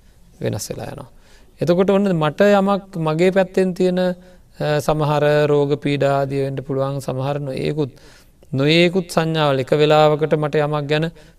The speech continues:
දැන් අපි තුමු කෙනෙක්ගේ ආදරයකුත් හඳුනා ගන්න ඕනේ අපි නේද? එතකොට ඒවත් එහෙමයි නේද? එක වෙලාවකට හොඳයි කියලා හිතෙනවා, එක වෙලාවකට වෙනස් විදිහකට හඳුනා ගන්න. තවත් වෙලාවකට තවත් විදිහකට හඳුනා ගන්න. එතකොට මේ හඳුනා ගැනීමත් වෙනස් වෙනවා. ඊළඟට ආදරය ආදී දේවල්,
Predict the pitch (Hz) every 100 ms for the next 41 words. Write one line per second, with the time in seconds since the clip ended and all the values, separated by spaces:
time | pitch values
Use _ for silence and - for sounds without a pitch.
0 | _ - 139 131 143 147 147 143 143 143
1 | 147 160 156 160 - 160 190 196 196 196
2 | 190 180 180 202 226 - - - - -
3 | - 139 165 165 147 170 202 208 151 110
4 | 131 185 196 - 143 139 147 143 143 143
5 | 139 143 143 143 123 131 139 139 143 139
6 | 143 170 170 156 147 147 143 156 165 156
7 | - 135 127 110 123 127 147 123 143 143
8 | - 143 143 147 277 - - - - -
9 | - - 147 156 147 131 127 123 113 117
10 | 120 127 131 165 180 190 147 143 151 160
11 | 156 147 147 170 170 123 - 127 123 123
12 | - - - - - 165 190 190 165 190
13 | 196 208 202 196 202 196 202 196